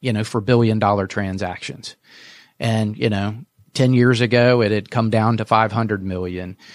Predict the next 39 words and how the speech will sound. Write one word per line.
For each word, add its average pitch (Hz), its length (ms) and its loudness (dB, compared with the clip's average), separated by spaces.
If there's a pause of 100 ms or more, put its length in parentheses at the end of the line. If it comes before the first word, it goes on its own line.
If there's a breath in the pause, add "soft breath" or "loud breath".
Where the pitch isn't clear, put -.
(260 loud breath)
You - 100 -4
know, 101 100 -2
five 117 360 0
years 117 280 0
ago, 110 520 2
it 107 160 -4
had 101 180 -6
started 113 340 2
to 101 80 -2
creep 110 360 -2
into 107 240 0
lower 107 260 2
middle 104 240 0
market 101 380 -2
transactions, 95 760 -2
hundred 107 300 2
million 101 300 0
dollar 101 260 2
deal 101 260 -4
sizes 98 440 -2
below. 104 420 2
And 95 160 -6
today, 110 480 2 (520 loud breath)
my, 120 220 -2
my 120 120 0
time 120 260 2
frame's 113 300 2
off 110 240 2
a 104 40 2
little 113 260 0
bit, 107 220 0
but 117 140 -8
today, 117 440 2
you 110 200 -4
know, 107 200 -2
a, 110 160 -4
a 110 40 -4
business 117 560 0
that, 104 320 0